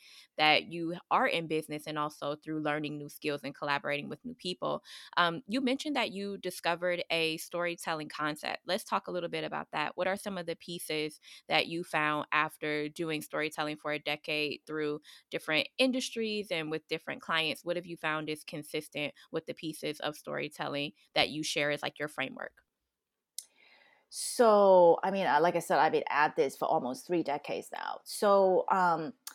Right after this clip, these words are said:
Speaker 2: a common thread is really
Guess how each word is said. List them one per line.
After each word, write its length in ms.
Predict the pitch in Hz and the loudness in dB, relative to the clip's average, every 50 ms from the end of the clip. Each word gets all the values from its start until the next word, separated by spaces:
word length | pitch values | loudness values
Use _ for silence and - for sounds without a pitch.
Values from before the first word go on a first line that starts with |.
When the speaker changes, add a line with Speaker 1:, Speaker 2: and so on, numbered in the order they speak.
| _ - - - - - - | _ -20 -20 -20 -20 -6 -4
Speaker 2:
a 80 | - 196 | -4 -4
common 480 | - - - - 320 359 392 415 392 | -2 -4 -4 -2 0 2 2 2 2
thread 380 | 370 - - 240 220 214 208 - - | 0 2 6 8 10 10 10 8 4
is 280 | 190 180 - - - - | 2 0 0 -4 -8 -6
really 1080 | 165 180 170 175 180 185 202 214 214 208 208 202 180 170 160 151 147 143 139 131 - | -4 -4 -4 -2 2 6 8 8 10 8 8 8 6 4 4 2 2 0 -2 -4 -6